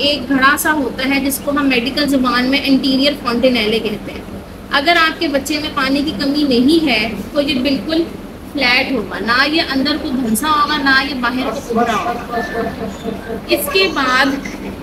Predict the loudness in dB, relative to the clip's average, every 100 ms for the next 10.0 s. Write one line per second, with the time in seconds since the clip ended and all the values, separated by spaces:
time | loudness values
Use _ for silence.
0 | -12 -14 -14 -16 -16 -14 -6 2 2 2
1 | 0 0 -2 0 0 0 2 0 0 -2
2 | -2 -2 -4 -8 -4 -2 2 2 2 0
3 | 2 4 2 2 2 4 2 2 0 0
4 | 0 0 -2 -4 -2 -2 0 0 -2 -2
5 | 0 2 2 4 4 2 0 -6 -12 -14
6 | -14 -14 -14 -14 -16 -2 2 4 6 6
7 | 4 2 2 2 2 -2 0 0 -2 -2
8 | 0 2 2 2 -2 -2 0 0 0 0
9 | -2 0 0 2 2 2 2 2 0 -4